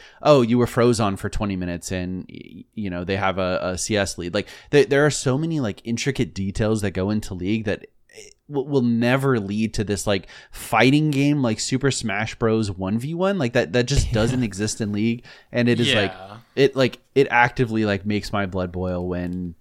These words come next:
Speaker 1: like, people say that. Because, like, hey, if you have criteria for what makes a stat check a character, like, we can go down that criteria, and I promise you there will be characters that fall in there. Like,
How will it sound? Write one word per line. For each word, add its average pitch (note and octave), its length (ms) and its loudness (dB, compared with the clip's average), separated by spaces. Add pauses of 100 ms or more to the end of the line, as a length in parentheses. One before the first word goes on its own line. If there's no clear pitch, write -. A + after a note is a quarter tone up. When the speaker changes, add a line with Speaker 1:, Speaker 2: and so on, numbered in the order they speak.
Speaker 1:
like, F#2+ 240 -2
people G2 240 -4
say E2 240 -4
that. D#2+ 180 -4
Because, C3+ 240 4
like, C#3 180 4 (260)
hey, D3+ 180 8
if A#2 100 0
you D#3+ 80 4
have G3 160 4
criteria A#2+ 500 2
for G2 560 -2 (140)
what G#2 220 -2
makes G#2 200 -2
a - 120 -8
stat F#2 260 -2
check A#2+ 220 -2
a A#2+ 80 -4
character, C3 400 0
like, G#2 180 0 (240)
we E3 100 4
can G#3+ 160 4
go C#3+ 160 6
down D3 140 6
that A#2 140 0
criteria, G#2+ 400 2
and G2 80 0
I F#2+ 60 -2
promise D#3+ 520 0
you G#2 80 -2
there G2 160 0
will G2 80 -2
be G2 120 -6
characters G2+ 400 0
that E2 120 -6
fall G2 260 0
in F#2+ 140 -4
there. E2 180 -4
Like, F2+ 220 -4